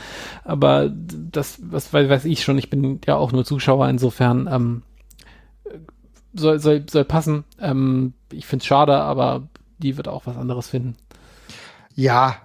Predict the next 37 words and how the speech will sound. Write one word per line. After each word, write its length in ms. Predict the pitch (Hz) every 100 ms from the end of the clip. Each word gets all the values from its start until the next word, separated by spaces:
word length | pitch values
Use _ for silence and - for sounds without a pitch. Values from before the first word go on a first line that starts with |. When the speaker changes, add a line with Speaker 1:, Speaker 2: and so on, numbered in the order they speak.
| -
Speaker 2:
äh, 280 | - 92 -
ich 80 | 143
meine, 240 | 160 185
es 80 | 180
ist 160 | 208 196
interessant. 540 | 190 160 160 165 185
Ich 60 | 170
meine, 180 | 165 160
sie 60 |
ist 120 | 170 -
immer 300 | 175 160 147
schon 160 | 160
so 140 | 156 170
oft 180 | 151 196
dabei 420 | 160 151 156 160
und 240 | 151 -
so 200 | - 175
oft 140 | 165 170
wird 100 | 160
sie 100 | 165
wieder 160 | 175
gehen 280 | 135 131 139
gelassen. 380 | 131 123 123 143
Die 120 | 135
findet 300 | 135 151 123
auch 180 | 135 143
immer 360 | 127 117 120
wieder 200 | 123 131
ihre 220 | 135 127 110
Möglichkeiten. 760 | 113 127 117 - 127 - 170 156 - - - -
Ähm, 340 | 147 139 143 165
ist 240 | 160 -
auf 180 | 160 170
jeden 140 | 190
Fall 120 | 190
ein 80 | 165
Star, 380 | - - 127